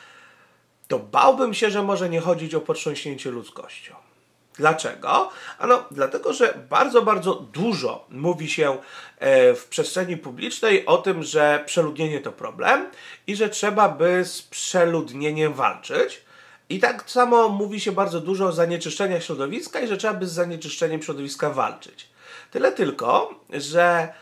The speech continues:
jak na poziomie ogólności to, to nawet jakoś fajnie wygląda.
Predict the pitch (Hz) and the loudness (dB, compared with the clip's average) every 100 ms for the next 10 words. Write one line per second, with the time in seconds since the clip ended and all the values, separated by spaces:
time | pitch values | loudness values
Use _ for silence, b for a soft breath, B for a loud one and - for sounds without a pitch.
0 | B B B _ _ _ _ - 180 240 | B B B _ _ _ _ 0 2 4
1 | - - - 196 220 226 269 208 160 151 | 0 -12 0 2 2 2 4 4 4 2
2 | 185 466 - 440 370 277 214 175 262 269 | 4 4 2 -2 -2 0 2 2 2 4
3 | 220 220 196 - 185 180 175 156 139 113 | 2 2 -2 0 0 0 -2 -2 -2 -2
4 | 90 82 | -4 -14